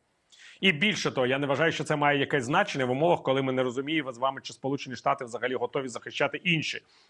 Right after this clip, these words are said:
європейські країни, члени нато, від можливої європейської небезпеки.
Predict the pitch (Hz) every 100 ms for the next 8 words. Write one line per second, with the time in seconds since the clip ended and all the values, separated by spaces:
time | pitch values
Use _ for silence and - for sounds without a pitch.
0 | _ 165 156 147 143 127 - 110 131 123
1 | 113 104 - _ _ _ _ _ - 170
2 | 147 117 135 226 226 143 147 147 120 156
3 | 160 127 117 110 123 - 117 104 104 -